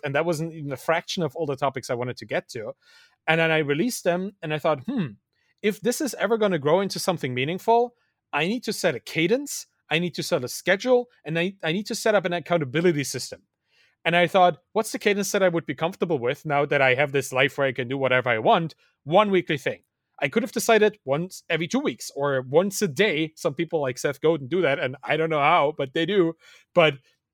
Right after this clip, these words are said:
I thought, one, one thing a week, I'm gonna write a blog post. And then I, I, I did that, and then I thought, "Huh, I still don't feel accountable, so let's turn this into a newsletter." So I take my blog post every single week, and I send it out as a newsletter.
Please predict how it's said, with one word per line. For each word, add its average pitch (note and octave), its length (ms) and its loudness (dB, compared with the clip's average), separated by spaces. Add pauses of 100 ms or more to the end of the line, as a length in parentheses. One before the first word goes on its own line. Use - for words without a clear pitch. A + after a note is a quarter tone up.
(140)
I G#3 120 4
thought, G#3+ 240 2 (140)
one, F#3 200 2 (140)
one A3 240 -2
thing G#3+ 220 2
a F#3 40 2
week, - 260 -2 (120)
I'm D#3+ 100 0
gonna D#3+ 200 2
write E3 200 6
a G3 60 4
blog D3+ 200 4
post. - 380 -12 (720)
And F3+ 100 -2
then F3+ 100 6
I, D3+ 140 0 (100)
I, C#3 340 6 (100)
I C#3+ 80 2
did D#3 180 -2
that, B3 320 4
and E3 100 -4
then E3 100 0
I E3 100 2
thought, D3 180 0
"Huh, G#3 280 0 (340)
I E3 100 4
still A3 260 2
don't G3+ 140 0
feel F#3 200 2
accountable, D#3 580 0 (200)
so D#3 400 4 (120)
let's G#3+ 180 -2
turn A#3+ 160 6
this A3 160 2
into G3+ 200 0
a D#3+ 40 0
newsletter." D#3 540 -4 (140)
So - 140 0
I D#3 120 4
take F3+ 340 -2
my C4 100 4
blog G3 280 4
post A2 260 -10
every D#3 160 -4
single G#3+ 320 -4
week, F3 300 -4 (320)
and E3 100 0
I E3+ 60 2
send A3+ 340 -2
it A3+ 100 4
out G3 280 4
as E3 180 4
a F#3+ 60 -2
newsletter. G#3+ 400 -4